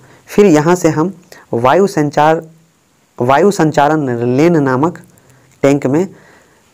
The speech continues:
पानी को गुजारा जाता है, और जहाँ हवा में क्या, aerobic bacteria की वृद्धि को बढ़ाने के लिए पानी में tap किया जाता है। समझ में आ गया? तो जब द्वितीयक उपचार होती है,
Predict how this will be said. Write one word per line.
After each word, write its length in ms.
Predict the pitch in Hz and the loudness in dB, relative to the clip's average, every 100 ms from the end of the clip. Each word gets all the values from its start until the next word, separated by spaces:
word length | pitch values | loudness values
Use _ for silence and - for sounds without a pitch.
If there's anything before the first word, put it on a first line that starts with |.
| _ _ _ - | _ _ _ -2
पानी 220 | 131 143 | -2 0
को 140 | 147 | -2
गुजारा 320 | 135 127 139 | 0 0 2
जाता 260 | 165 143 139 | 2 0 -2
है, 120 | 139 | -4
और 220 | - 131 | -2 -2
जहाँ 400 | 127 131 151 165 165 - | 0 0 -2 -4 -6 -6
हवा 220 | 139 160 175 | -2 0 0
में 240 | 175 - | -2 -4
क्या, 220 | - 165 170 - _ _ _ _ _ | 0 0 0 -8 _ _ _ _ _
aerobic 460 | 165 180 190 233 330 | 4 4 4 2 2
bacteria 440 | 151 147 143 151 | 0 0 0 0
की 140 | 147 139 | 0 -2
वृद्धि 300 | 131 131 151 | -2 -2 -2
को 140 | 131 | 0
बढ़ाने 340 | 123 123 123 | 0 0 -4
के 120 | 120 120 | -4 -4
लिए 280 | 120 160 175 - - - | 0 0 -2 -14 -8 -2
पानी 240 | 135 135 | -2 0
में 140 | 139 | -4
tap 240 | 160 139 127 | 0 -2 0
किया 120 | 110 | -6
जाता 240 | 101 - | -6 -12
है। 120 | 90 - _ _ _ _ _ _ _ _ _ | -14 -16 _ _ _ _ _ _ _ _ _
समझ 160 | 143 | -2
में 120 | 143 147 | 0 0
आ 20 | |
गया? 180 | 147 156 - - - _ | 0 -4 -10 -20 -20 _
तो 280 | - 180 180 - | 2 2 0 -8
जब 280 | 127 170 127 | 0 0 2
द्वितीयक 400 | 123 139 196 202 | -2 0 0 0
उपचार 300 | 139 - 143 | -2 0 0
होती 300 | 139 131 120 | -2 -4 -4
है, 200 | 147 | -4